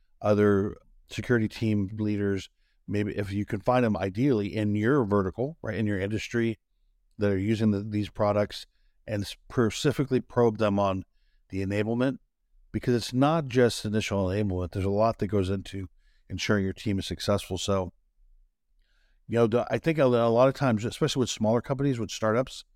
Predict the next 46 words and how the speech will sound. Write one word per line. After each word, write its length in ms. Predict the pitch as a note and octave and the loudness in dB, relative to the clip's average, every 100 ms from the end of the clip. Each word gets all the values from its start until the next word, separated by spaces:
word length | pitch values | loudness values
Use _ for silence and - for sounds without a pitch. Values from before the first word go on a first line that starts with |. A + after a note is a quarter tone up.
| _ _ _ _ - | _ _ _ _ -2
they 140 | A2+ | 0
focus 400 | A2+ B2+ A#2+ A2 | 2 2 2 -2
a 140 | - G#2+ | -2 0
lot, 340 | G#2 G#2 G2+ - | 2 2 0 -2
obviously, 640 | G2+ G2 - G#2 G2 G2 _ _ _ _ _ - | -2 -2 -2 -2 -2 -6 _ _ _ _ _ -4
on 240 | G#2 G#2+ | 0 2
the 120 | G#2 | 2
actual 280 | G#2 G2 G#2+ | 0 -2 -4
technology 520 | - G#2+ F#3+ F3 G#2+ | -4 -2 0 2 2
they're 120 | G#2+ G2+ | 0 0
developing, 440 | G2 B2 B2+ - _ _ _ _ | 2 2 2 -8 _ _ _ _
because 140 | - G2+ | -8 2
that's 180 | A#2 - | 2 2
gonna 140 | A2+ | 0
help 220 | G#2 G#2+ | 2 2
them 160 | A2 G2+ | 2 0
get 100 | F#2+ | 0
the 80 | - | 0
funding 280 | C3+ B2+ | 2 2
they 140 | A#2+ A2+ | 2 2
need 220 | G#2 G2+ | 0 -2
to 80 | G2+ | -4
continue 400 | - F#2 G2+ F#2+ | -6 -4 -4 -4
to 180 | - F#2+ | -6 -6
grow. 520 | G2 G2 G2 F#2+ - _ _ _ _ _ _ | -2 0 -2 -4 -18 _ _ _ _ _ _
But 240 | - A2 G#2+ | 2 4 4
again, 540 | - G2 A#2 A2 G2 F2+ _ _ | 0 0 2 2 0 -6 _ _
you 140 | - | -4
know, 60 | G#2 | 0
not 240 | G#2 G2+ | 0 0
to 100 | - | -4
be 140 | G#2 G2 | -4 -4
too 240 | - C3 | 0 2
repetitive, 500 | G#2 - B2 G#2+ F#2+ | 2 2 2 2 0
but 280 | G2 G2 F#2+ _ _ _ _ - | 0 0 0 _ _ _ _ -4
if 160 | A#2 | -4
you 100 | C3 | -2
can 100 | E3 | 0
get 140 | D#3+ D3+ | 2 2
the, 140 | A2 G2+ | -2 -4
the 140 | G#2+ | -2
best 280 | F#2+ A#2+ - | 2 0 0
product 340 | - A2+ A2+ | 2 2 2
in 40 | G#2+ | 0
the 60 | |
world, 320 | G2+ G2+ A#2+ | 0 2 2